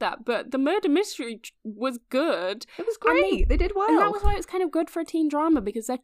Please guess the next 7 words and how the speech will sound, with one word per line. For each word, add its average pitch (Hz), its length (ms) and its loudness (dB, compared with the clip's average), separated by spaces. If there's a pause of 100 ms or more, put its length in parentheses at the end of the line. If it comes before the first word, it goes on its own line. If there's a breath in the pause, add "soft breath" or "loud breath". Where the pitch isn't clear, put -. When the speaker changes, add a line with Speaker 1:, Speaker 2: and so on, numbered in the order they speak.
(160)
Speaker 1:
still 392 500 -2
utilizing 202 680 -4
typical 190 600 -10
teenage 180 320 -6
drama 180 300 -4
bad 175 280 -8
tropes, - 600 -14